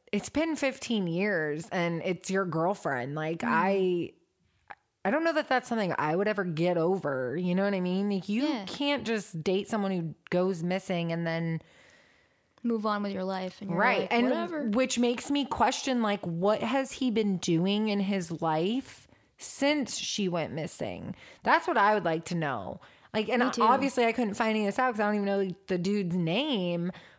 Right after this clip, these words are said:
Speaker 1: But what has this chode been up to since
Speaker 2: Yeah.
Speaker 1: she went missing? Does he have any arrests? Is, are they, you know,
Speaker 2: Yeah.
Speaker 1: domestic violence or physical abuse or solicitation or what? Like, does he have a criminal record? What has he been doing?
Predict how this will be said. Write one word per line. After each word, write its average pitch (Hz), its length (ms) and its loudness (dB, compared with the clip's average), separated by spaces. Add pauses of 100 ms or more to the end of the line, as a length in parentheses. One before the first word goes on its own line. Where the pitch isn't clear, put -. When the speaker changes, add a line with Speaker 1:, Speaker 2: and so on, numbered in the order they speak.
Speaker 1:
But 196 380 4 (460)
what 220 320 2
has 349 160 0
this 269 220 -2
chode 220 400 2
been 185 160 0
up - 240 -2
to 185 260 0
since 165 880 -4 (200)
Speaker 2:
Yeah. 262 200 -4
Speaker 1:
she 220 220 0
went 196 120 2
missing? 175 380 -2
Does 180 200 0
he 185 100 2
have 156 160 2
any 185 180 -2
arrests? 233 720 2
Is, 165 320 -2
are 156 160 2
they, 147 400 -2
you 185 140 -4
know, 160 340 -2
Speaker 2:
Yeah. - 80 -4
Speaker 1:
domestic 156 440 -2
violence 202 800 0
or 151 140 -2
physical 170 420 -2
abuse 214 600 -2
or 160 460 -2
solicitation 175 1040 -2
or 160 80 -2
what? 220 520 0 (140)
Like, 190 300 0 (160)
does 175 220 2
he 220 80 0
have 214 140 2
a 214 60 -4
criminal 208 300 -2
record? 180 420 -2
What 180 160 0
has 196 140 -4
he 214 80 -4
been 208 160 -2
doing? 185 280 0